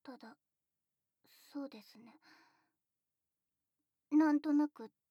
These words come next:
出てしまったというか。あの、そんなに見つめないでください、マスター。いや、照れているとか、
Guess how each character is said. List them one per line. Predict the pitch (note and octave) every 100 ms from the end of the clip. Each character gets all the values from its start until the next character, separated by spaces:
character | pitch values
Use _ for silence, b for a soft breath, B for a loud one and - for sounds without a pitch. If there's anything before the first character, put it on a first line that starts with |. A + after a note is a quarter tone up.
| _ _ _
出 | -
て | C4+ C4
し | - A#3+
ま | A3
っ | A3+
た | _ A#3+
と | A#3
い | G#3 G#3
う |
か。 | - - G#3 _ b b b _ _ _ _ _ _ _ _ _ _ _ _ _ _ _ _ _ -
あ | B3 A#3
の、 | A3+ - B B B B _ _ _ _ _ _ _ - -
そ | - F4
ん |
な | E4 D#4+
に | D#4
見 | D4+ D4+
つ | -
め | F4 F4+
な | F4+ F4+
い |
で | C#4+
く | B3+ _ -
だ | C#4+
さ | - A#3+
い、 | A3 _ _ _ _ _ _ -
マ | A#3+
ス | - _ _
タ | A3+ A3 D4+ B B B B B B _ _ _ _ _ _ _ _ _
ー。 | A#3
い |
や、 | A#3+ A#3+ _ _ _ _ _ _ _ _
照 | - D#4+
れ | E4
て | D4+ C#4+
い | A#3+
る | B3
と | -
か、 | A#3+ -